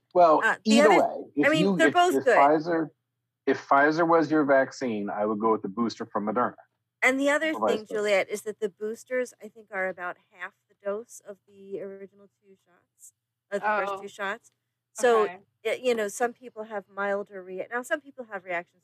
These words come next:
Speaker 2: to the boosters, too. But you may have a milder reaction to the booster than you had to the original shots just because it's less
Speaker 1: But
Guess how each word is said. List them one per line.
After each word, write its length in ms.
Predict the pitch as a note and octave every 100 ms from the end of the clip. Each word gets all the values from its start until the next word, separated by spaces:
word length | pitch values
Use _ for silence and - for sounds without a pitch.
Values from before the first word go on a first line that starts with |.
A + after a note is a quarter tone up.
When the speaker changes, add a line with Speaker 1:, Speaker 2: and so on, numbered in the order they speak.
| _
Speaker 2:
to 60 | E3
the 80 |
boosters, 400 | D#3+ E3 _ E3+ _ F3+
too. 140 | D3 _ _ _ _ _
But 160 | A3 - _ _
you 160 | A3 A3
may 140 | A#3
have 180 | A#3+ A3
a 60 |
milder 480 | G3+ F#3 F#3+ F#3+ F#3+
reaction 460 | F3+ F3+ F3 _ _
to 180 | _ F3
the 60 | -
booster 240 | F3+ - E3+
than 140 | D#3+
you 80 | E3 F3
had 80 | D3+
to 80 | _
the 60 | D#3+
original 340 | D#3 D#3 D#3 D3+
shots 220 | D3+ D#3 _
just 120 | F3 _
because 260 | F3 F3
it's 320 | _ _ D#3+ D#3
less 440 | D#3+ - - -
Speaker 1:
But 120 | A#3